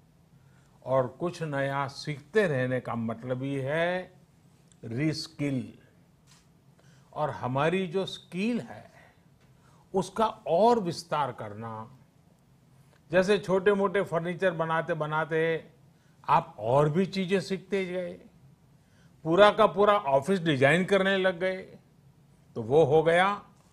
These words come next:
अपस्किल। स्किल, रीस्किल और अपस्किल का ये मंत्र जानना, समझना और उसका पालन करना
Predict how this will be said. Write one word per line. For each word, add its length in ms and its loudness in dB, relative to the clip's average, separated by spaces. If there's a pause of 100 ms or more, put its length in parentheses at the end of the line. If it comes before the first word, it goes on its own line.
(320)
अपस्किल। 680 -4 (1200)
स्किल, 760 0
रीस्किल 800 0
और 160 0
अपस्किल 520 -2
का 140 -8
ये 180 -4
मंत्र 720 -2 (1200)
जानना, 760 -2
समझना 960 -6 (720)
और 120 -2
उसका 220 -4
पालन 440 -2
करना 540 -14